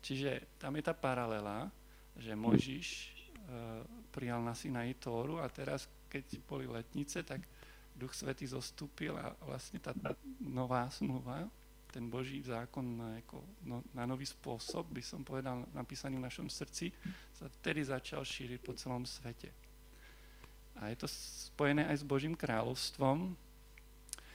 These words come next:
Tie vrchy, je to také zaujímavé, že keď sa pozrieme do Daniela, tam je, e,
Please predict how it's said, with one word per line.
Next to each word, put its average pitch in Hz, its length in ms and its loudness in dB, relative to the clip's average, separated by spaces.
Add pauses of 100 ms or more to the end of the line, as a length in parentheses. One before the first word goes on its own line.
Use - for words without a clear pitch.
(560)
Tie 123 160 6
vrchy, 123 480 2
je - 400 -10
to 127 120 -4
také - 200 -2
zaujímavé, 127 640 4
že 139 160 6 (640)
keď - 120 -8
sa - 120 0
pozrieme 135 520 4
do 139 120 2
Daniela, 110 720 4 (640)
tam 120 240 -2
je, 120 280 8
e, - 40 -8